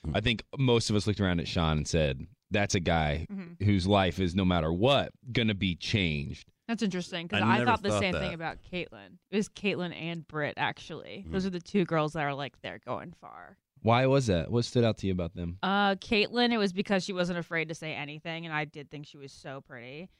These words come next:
Speaker 3: And then with Britt, she was just that feminine beauty.
Speaker 2: Yeah.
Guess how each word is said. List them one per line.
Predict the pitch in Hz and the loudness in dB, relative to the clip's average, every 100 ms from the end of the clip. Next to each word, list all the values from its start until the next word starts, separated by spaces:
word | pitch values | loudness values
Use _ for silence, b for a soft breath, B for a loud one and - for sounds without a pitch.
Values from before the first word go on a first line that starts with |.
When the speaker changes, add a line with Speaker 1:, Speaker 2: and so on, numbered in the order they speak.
| _ _ | _ _
Speaker 3:
And | 185 180 | 2 4
then | 170 160 160 | 4 4 0
with | 160 156 165 | -2 -8 -8
Britt, | 160 165 156 - | -4 -2 -4 -6
she | - | -10
was | 160 | -12
just | 151 - | -14 -12
that | 143 - _ | -12 -12 _
feminine | 147 147 135 131 127 | -8 -8 -10 -14 -18
beauty. | 127 147 - _ 180 | -16 -18 -18 _ -18
Speaker 2:
Yeah. | - 85 82 | -6 -4 -4